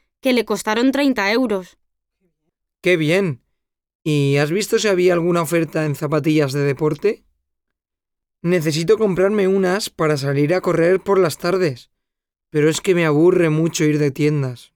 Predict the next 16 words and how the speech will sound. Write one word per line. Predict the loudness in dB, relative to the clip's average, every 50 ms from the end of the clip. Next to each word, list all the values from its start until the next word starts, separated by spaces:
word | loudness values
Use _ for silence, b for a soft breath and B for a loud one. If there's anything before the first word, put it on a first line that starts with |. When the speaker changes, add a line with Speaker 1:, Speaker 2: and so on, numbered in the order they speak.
| _ -6
Speaker 2:
ya | -2 -2 -2
sabes. | -2 -2 -4 -2 -2 -2 -4 -6 -8 -14 _ _ _ _ _ _ _ _ _ _ _ _ _ _ _ _ _ _ _ _ _ _ _ _ _ _ _ _ _ _ _ _ _ _ -4
Speaker 1:
Pues | -2 -2 0 0 0 0 -2 -4 -4 -8 -8
la | -6 -4 -2 -2 -2
verdad | -2 -2 -4 -2 -2 -2 -2 -4 -4 -4
es | -4 -4 -6 -6
que | -4 -2 0 2
no | 2 2 2 2
me | 2 2 0
he | 0
fijado | -4 -6 -4 -2 -4 -4 -2 -2 -2
en | -2 -2
las | -4 -4 -4
tiendas | -4 -4 -4 -2 -2 -4 -4 -4
de | -6 -6
deporte, | -6 -6 -6 -4 -4 -4 -4 -4 -6 -6 -8 -8